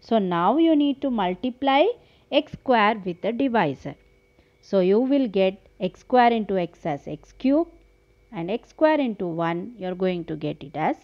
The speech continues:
x square. Now you have to change the sign. So when you change the sign, the first term gets eliminated. Now you are left with minus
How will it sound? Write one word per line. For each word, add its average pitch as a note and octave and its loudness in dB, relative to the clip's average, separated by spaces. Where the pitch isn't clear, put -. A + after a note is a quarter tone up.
x D4 -2
square. C3+ -10
Now D4+ 0
you D4+ 4
have G3 -4
to A3+ -2
change E3 -4
the G#3 0
sign. B3+ 0
So B3+ -2
when D4+ 4
you F4+ 2
change A3 0
the F#3 -2
sign, F3 -6
the F#3 -6
first - -2
term F#3 -4
gets D#3+ -8
eliminated. F#3+ -2
Now E4 2
you C4+ 4
are A3 4
left G3 -2
with F3+ -6
minus C4+ -2